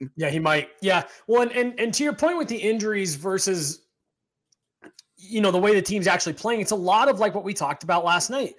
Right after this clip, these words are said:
More than one thing can be true. Last night,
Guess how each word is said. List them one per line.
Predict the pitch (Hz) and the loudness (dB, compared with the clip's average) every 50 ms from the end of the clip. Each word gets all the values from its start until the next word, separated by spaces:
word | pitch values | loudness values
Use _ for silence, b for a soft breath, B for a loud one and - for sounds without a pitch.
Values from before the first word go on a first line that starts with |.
| b b b - | b b b -14
More | 120 139 160 185 208 226 254 | -8 -2 0 2 4 4 4
than | 247 285 262 208 | 4 4 2 2
one | 180 180 185 226 208 | 2 2 4 4 2
thing | 180 - 208 208 214 214 165 | 2 2 2 2 2 0 0
can | - 190 185 175 | -2 -2 -2 -2
be | 165 170 | -2 -4
true. | 147 - - 196 247 254 180 117 - b b b b b b b - | -4 -4 -2 -2 0 2 0 0 -2 b b b b b b b -2
Last | - 240 277 277 - - | 2 4 4 4 4 2
night, | 277 320 320 277 254 - | 2 2 4 2 2 0